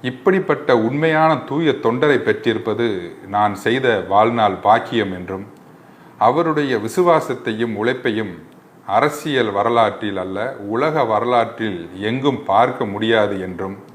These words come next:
இதிகாசங்களில் பரதனோடு ஒப்பிட்டு புகழ்ந்து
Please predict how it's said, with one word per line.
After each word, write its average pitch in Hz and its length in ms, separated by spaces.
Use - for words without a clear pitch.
இதிகாசங்களில் 131 1080
பரதனோடு 139 600
ஒப்பிட்டு 104 760
புகழ்ந்து 120 380